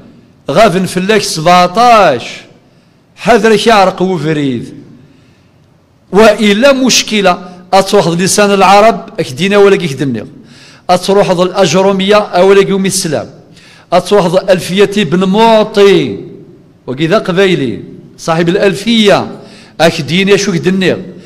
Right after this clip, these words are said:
أتغرض ألفية بن مالك، كيف كيف. أتروح إلى معجم مشهور،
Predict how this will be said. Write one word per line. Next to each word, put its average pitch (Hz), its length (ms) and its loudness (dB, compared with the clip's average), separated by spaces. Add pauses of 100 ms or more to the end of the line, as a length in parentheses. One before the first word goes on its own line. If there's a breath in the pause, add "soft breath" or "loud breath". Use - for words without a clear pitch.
(320 loud breath)
أتغرض 180 480 0
ألفية 190 420 0
بن 202 240 -2
مالك، 202 500 0
كيف 190 360 0
كيف. - 400 -2 (600 loud breath)
أتروح 196 500 2
إلى 202 380 4
معجم 175 680 0 (260)
مشهور، 180 920 0